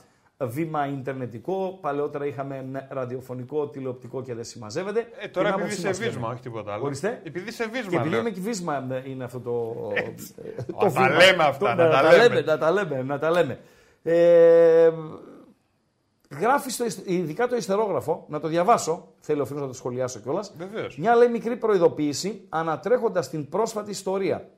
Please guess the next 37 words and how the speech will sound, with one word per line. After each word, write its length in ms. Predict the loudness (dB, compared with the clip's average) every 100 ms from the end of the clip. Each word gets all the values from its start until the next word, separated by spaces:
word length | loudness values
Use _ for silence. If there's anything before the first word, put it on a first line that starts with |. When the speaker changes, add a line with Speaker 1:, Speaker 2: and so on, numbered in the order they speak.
| -12
Speaker 1:
και 100 | -8
το 100 | -6
δύο 180 | -6 -8
χιλιάδες 340 | -4 -4 -4
δεκαεπτά, 640 | -4 -4 -4 -4 -4 -4 -20 _ _
όταν 360 | -6 -2 -4 -6
συντελούνταν, 1120 | -12 -10 -8 -2 -2 0 -2 -2 -2 -2 -6 _ _
ε, 220 | -2 0 0 -6
γκολ 280 | -2 4 4 4 -6
ο 200 | -2 0
Όφη 340 | 0 -4 -10 -10
από 440 | -8 -6 -4 -4 -4
το 200 | -4 -4
Ηράκλειο. 540 | -2 -2 -4 -6 -2
Speaker 2:
Έλα, 240 | 0 4 4
Speaker 1:
Έχω 100 | 4
Speaker 2:
ρε, 80 | 4
Speaker 1:
την 100 | 4
Speaker 2:
Όφη. 280 | 2 0 -4
Speaker 1:
εντύπωση. 460 | -4 -6 -8 -12 -6 6
Speaker 2:
Morning, 160 | 6
Speaker 1:
Ρε 160 | 8 6
τον 220 | 6 6
Speaker 2:
morning. 120 | 8
Speaker 1:
Όφη 280 | 6 6 2
από 240 | 2 2 0
το 180 | 0
Ηράκλειο. 580 | 0 0 -4 -6 -10 -6
Speaker 2:
Ακόμα 440 | -4 -4 0 2 4
Speaker 1:
Ρε 60 |
Speaker 2:
δεν 180 | 4 6
Speaker 1:
τον 100 | 4
Speaker 2:
αρχίσαμε. 460 | 4 4 4 2 -2
Speaker 1:
Όφη 60 | -2
από 320 | -2 -2 -4
το 160 | -2 0
Ηράκλειο. 560 | 0 0 -4 -8 -8